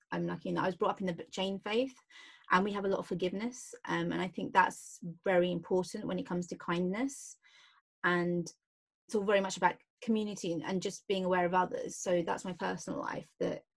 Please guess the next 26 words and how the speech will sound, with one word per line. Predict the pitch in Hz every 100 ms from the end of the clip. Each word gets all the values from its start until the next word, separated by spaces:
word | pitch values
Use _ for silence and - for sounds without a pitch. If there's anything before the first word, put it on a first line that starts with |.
| -
kindness | 196 180 175 175
is | 175 175 - _ -
being | 240
aware | 240 220 202
of | 185
others | 170 165 170 175
and, | 170 165
and | 160 170
what | 170 - _
they're | 175 170 165
going | 165 165 180
through. | - - - - - -
And | 214
in | 220
my | 214
professional | 240 233 247 - 269
life, | 285 339 349 - - - _ -
the |
reason | 226 277 311
why | 277
I |
think | 262 240
I've | 240 190
been | 202
so | - 202
successful, | - - 185 180 - 262